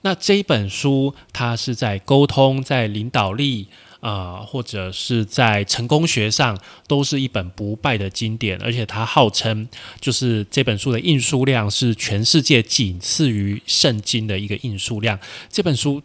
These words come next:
真的是人际沟通或者是成功学的圣经哦。那里面有一些很简单、很简单的一些道理，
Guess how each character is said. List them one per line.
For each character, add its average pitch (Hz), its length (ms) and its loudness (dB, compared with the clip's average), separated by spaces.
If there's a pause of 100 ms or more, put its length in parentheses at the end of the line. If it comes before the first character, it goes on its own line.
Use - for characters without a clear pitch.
真 135 320 2
的 127 160 2
是 117 320 -2 (240)
人 107 180 -2
际 147 160 0
沟 123 200 4
通 117 260 2
或 117 160 -2
者 95 100 -6
是 104 140 -6
成 101 380 -2
功 117 240 2
学 87 240 -6
的 92 120 -6
圣 104 300 2
经 110 260 -2
哦。 92 80 -2 (360)
那 180 100 2
里 160 260 -2
面 151 240 2
有 98 280 -2 (260)
一 165 140 -4
些 139 420 0
很 120 240 -2
简 107 240 0
单、 123 300 -2
很 110 280 -6
简 98 300 -2
单 107 200 -4
的 107 120 -8
一 117 80 -8
些 117 220 -2
道 151 200 4
理， 104 140 0